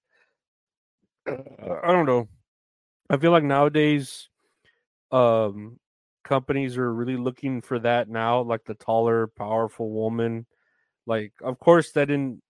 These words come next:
that wasn't a big deal back when. Back when you wanted a small,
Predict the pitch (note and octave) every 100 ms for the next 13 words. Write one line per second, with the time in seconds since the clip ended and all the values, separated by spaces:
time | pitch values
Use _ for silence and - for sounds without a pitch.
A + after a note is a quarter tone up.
0 | _ _ A#2+ C3 D3+ C#3 B2 - _ _
1 | C3 A#2 B2 C3 A#2 B2+ B2+ A2+ A#2+ A2+
2 | A2+ A#2 A#2 G#2+ G#2+ B2 - B2 C3 B2+
3 | A#2+ A#2+ B2 B2 A#2 - _ _ _ -
4 | - - B2 B2 A#2+ A#2+ A2+